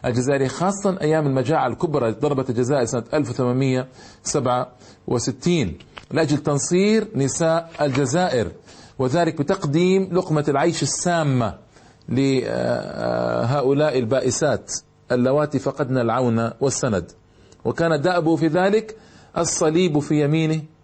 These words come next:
والخبز والدواء في شماله". ومهما صنع لافيغري ومهما حاول، لكن المرأة الجزائرية بقيت محافظة على دينها وإسلامها وعزها وشرفها وكرامتها في الأغلب العام من الحالات، ولم تقبل أبدًا تستجيب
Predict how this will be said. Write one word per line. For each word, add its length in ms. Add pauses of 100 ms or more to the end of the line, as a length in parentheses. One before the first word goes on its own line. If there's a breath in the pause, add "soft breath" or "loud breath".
(160)
والخبز 500
والدواء 600
في 140
شماله". 500 (800 loud breath)
ومهما 1200
صنع 320
لافيغري 540
ومهما 480
حاول، 480 (340 loud breath)
لكن 320
المرأة 300
الجزائرية 440
بقيت 460
محافظة 420
على 180
دينها 420
وإسلامها 760
وعزها 640
وشرفها 600
وكرامتها 720 (540 loud breath)
في 100
الأغلب 480 (160)
العام 520 (100)
من 120
الحالات، 500
ولم 140
تقبل 340
أبدًا 220
تستجيب 640